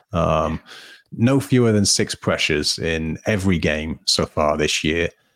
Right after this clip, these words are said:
And the, and the big plays and the sacks have started to, to come. In his last three, he's got four, I believe,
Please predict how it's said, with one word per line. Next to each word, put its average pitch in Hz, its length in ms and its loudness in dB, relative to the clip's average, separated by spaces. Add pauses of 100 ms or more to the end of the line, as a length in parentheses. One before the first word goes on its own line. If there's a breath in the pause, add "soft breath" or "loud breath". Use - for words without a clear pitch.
(120)
And 101 240 2
the, 101 160 4
and 110 100 4
the 107 60 4
big 113 200 -2
plays 120 300 0
and 98 80 2
the 82 40 0
sacks 113 400 -2
have - 80 -4
started 107 360 0
to, 95 200 0
to 156 120 0
come. 131 260 0
In 87 60 0
his 85 120 -2
last 101 340 0
three, 104 320 2
he's 98 120 2
got - 300 0
four, 131 580 0
I - 60 -2
believe, 139 500 2